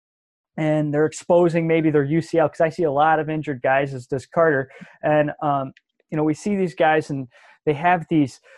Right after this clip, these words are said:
pathological mechanics where they've put their arm in a, uh, precarious position where they could get injured. And then you change something in their arm, or you have them do a drill that puts them in the opposite position to get them away from the,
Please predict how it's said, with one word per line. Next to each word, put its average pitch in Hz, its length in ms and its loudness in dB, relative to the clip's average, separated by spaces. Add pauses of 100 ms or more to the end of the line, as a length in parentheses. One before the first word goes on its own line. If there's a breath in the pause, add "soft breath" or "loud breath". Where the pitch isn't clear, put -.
(280 soft breath)
pathological 175 800 2
mechanics 156 580 -6
where 139 100 0
they've 135 260 -6
put - 220 -4
their 151 140 2
arm 156 260 2
in 143 160 -2
a, 131 380 -2
uh, 123 240 -2
precarious 165 600 0
position 143 480 -2
where 127 140 -2
they 127 80 -4
could 127 180 -10
get 131 160 0
injured. 139 400 0 (340)
And 151 140 -2
then 165 300 0
you 156 140 -2
change 185 500 -6 (140)
something 160 400 -2
in 143 80 -4
their 139 120 -2
arm, 165 180 -2
or 147 40 -4
you 135 140 -6
have 175 240 2
them 147 180 -4
do 156 160 0
a 139 60 0
drill 147 540 0 (200 loud breath)
that 139 140 -12
puts 180 180 -4
them 156 140 -2
in 143 60 -4
the 131 180 -8
opposite 170 580 -4
position 147 400 -4
to 120 80 -8
get 135 80 -6
them 139 120 -4
away 131 300 0
from 151 200 -6
the, 127 320 -2